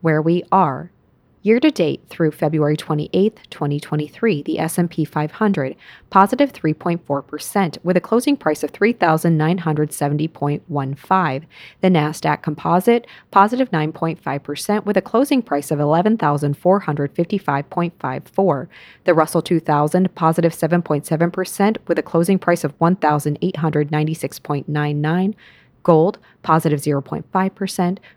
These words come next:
with a closing price of one thousand eight hundred twenty-eight point nine. West Texas Intermediate Oil, negative four point zero percent, with a closing price of seventy-seven point zero five.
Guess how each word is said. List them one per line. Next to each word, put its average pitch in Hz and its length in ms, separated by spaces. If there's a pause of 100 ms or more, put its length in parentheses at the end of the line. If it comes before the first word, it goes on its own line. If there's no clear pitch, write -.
(120)
with 220 100
a 220 60
closing 240 340
price 180 240
of 156 120
one 175 180
thousand 143 400
eight 175 180
hundred 147 260
twenty-eight 147 520
point 139 280
nine. 175 480 (360)
West 208 280
Texas - 520
Intermediate 151 600
Oil, 165 380 (140)
negative 175 400
four 147 200
point 165 300
zero 131 240
percent, - 580 (280)
with 180 100
a 175 60
closing 220 340
price - 300
of 143 80
seventy-seven 160 580
point 170 340
zero 127 300
five. 143 640